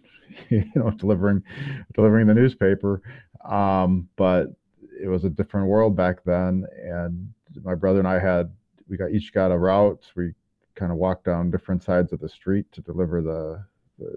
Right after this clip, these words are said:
the newspapers. About halfway through the route, we, we ca-,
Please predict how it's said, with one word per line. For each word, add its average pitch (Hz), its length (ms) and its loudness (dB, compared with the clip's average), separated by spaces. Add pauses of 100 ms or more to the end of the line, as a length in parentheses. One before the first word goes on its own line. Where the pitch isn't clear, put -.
(140)
the 87 80 -4
newspapers. 101 840 0 (520)
About 85 300 2
halfway 90 480 2
through 92 240 -2
the 85 80 0
route, 87 440 0 (160)
we, 85 180 -10 (140)
we - 120 -10
ca-, - 180 -14